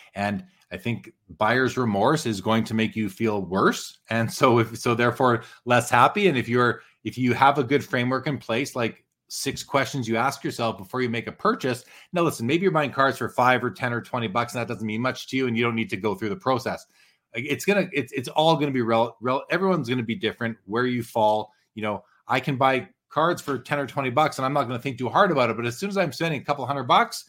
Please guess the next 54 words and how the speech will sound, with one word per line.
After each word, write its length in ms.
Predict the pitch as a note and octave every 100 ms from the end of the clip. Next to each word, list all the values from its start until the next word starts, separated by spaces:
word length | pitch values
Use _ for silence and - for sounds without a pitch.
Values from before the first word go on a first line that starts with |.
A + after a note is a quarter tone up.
| _ _ -
or 140 | C3
even 220 | C3+ A#2+
a 60 | G#2
hundred 240 | E3+ F#3+
bucks, 180 | F#3+ F3
whatever 280 | D3+ E3 D#3+
it 60 |
is, 240 | F3 G#3+ - _ _ _ _ B2
I'm 160 | D3
gonna 140 | D#3 C#3
put 280 | D3 D3
even 180 | E3+ E3 C3+
eighty 220 | D#3+ F3+
bucks, 340 | F#3 G3 F#3+
I 100 | E3+
might 240 | D#3+ D#3+ D#3+
think 180 | D3
a 60 | C#3
bit 160 | C3 A2+
harder 400 | - C#3 C3 C3
about 360 | G2+ A#2 A#2
it. 180 | G#2+ - _ _
And 80 | A#2
then 100 | C3+
if 80 | C3+
you're 100 | C3
getting 280 | A#2 C3 C3
into 240 | B2+ B2
the, 260 | A#2+ A#2 - _ _ _
you 100 | B2
know, 200 | A2+ G2+
closer 440 | - - C3 B2+
to 80 | A#2
a 60 | A2+
thousand, 560 | D3 C#3+ D3 A#2+ A#2
the 100 | G#2
thousands, 640 | - D#3+ G3 F#3+ C3 B2
well, 220 | A2 A#2+ A#2
now 680 | B2 E3 E3+ C3 A#2+ A2+ _ _ _ -
I'm 140 | A2+
thinking 200 | B2+ B2
about 140 | A#2
a 40 | G#2
whole 240 | C3+ A#2
other, 340 | B2+ F3 A2 - _ -
I 80 | B2+
have 100 | A#2
a 60 |
whole 180 | C3 D#3
other 240 | D#3+ A#3+
set 220 | F3 D3+ A#2+
of 100 | -
questions 560 | C3 G#2+ - A#2 G2+
maybe 380 | A2+ A2 G#2 F#2